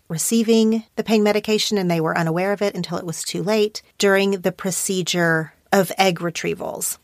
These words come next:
This is tough stuff. This is hard stuff. It is made by Serial Productions, if you listen to the Serial podcasts and the New York Times.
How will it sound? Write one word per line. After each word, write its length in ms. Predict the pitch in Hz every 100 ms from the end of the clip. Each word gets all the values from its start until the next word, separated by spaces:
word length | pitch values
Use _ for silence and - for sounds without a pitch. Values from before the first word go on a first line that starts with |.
| _ -
This 160 | 220
is 140 | 233 -
tough 200 | 240 233
stuff. 460 | - 202 196 - _ _
This 120 | 196 180
is 120 | 175
hard 260 | 180 185
stuff. 420 | - - - 170 - _ -
It 100 | 190
is 160 | 170
made 160 | 185 180
by 140 | 220
Serial 640 | 220 - 196 202 214 233 269
Productions, 580 | 214 196 - 247 262
if 80 | 208
you 100 | 165
listen 220 | 170 -
to 100 | 185
the 80 | 180
Serial 320 | 175 180 175
podcasts 680 | 175 170 170 185 170 170 -
and 260 | 156 156 185 -
the 80 |
New 120 | 165 165
York 180 | 165
Times. 580 | - 170 165 165 170 -